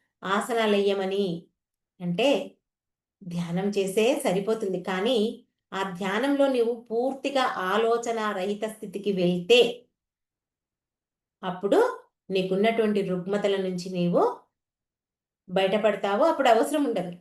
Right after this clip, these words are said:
కానీ రోజు మనం జీవించే జీవితానికి మన ఆలోచనలను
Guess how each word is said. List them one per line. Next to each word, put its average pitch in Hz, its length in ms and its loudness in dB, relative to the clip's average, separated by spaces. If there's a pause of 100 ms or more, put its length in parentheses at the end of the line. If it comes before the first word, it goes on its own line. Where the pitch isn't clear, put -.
(340)
కానీ 240 300 -4 (540)
రోజు 254 440 4
మనం 262 320 -2
జీవించే 240 440 -6
జీవితానికి 214 640 -4
మన 202 180 -4 (240)
ఆలోచనలను 233 640 2